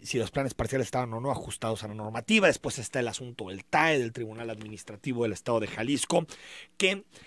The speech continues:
tiene la facultad de debatir y po-, y poder, digamos, otorgar suspensiones para que, eh, eh, algunos desarrolladores puedan acceder a los permisos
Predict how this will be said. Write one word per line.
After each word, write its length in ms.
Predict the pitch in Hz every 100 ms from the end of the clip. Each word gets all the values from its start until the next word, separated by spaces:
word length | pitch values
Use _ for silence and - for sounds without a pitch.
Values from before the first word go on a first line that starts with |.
| - -
tiene 220 | 160 147
la 100 | 123
facultad 560 | 127 - 117 110 139 110 - - -
de 160 | 120
debatir 500 | 135 143 120 143 143 117 - - - - - -
y 60 | 151
po-, 320 | - 131 135
y 100 | 147
poder, 440 | 135 139 131 139 120 -
digamos, 480 | 117 123 139 117 - - -
otorgar 400 | 131 123 131 139
suspensiones 800 | - 196 - 120 147 147 143 - - - - -
para 300 | - 151 139
que, 220 | - 147
eh, 120 | 147 170 -
eh, 580 | 117 113 110 113 113 110
algunos 320 | 101 123 143 123
desarrolladores 640 | 113 113 113 113 123 117
puedan 260 | 131 120 117
acceder 380 | - 117 113 120
a 60 |
los 160 | 113 104
permisos 580 | 117 110 113 135 113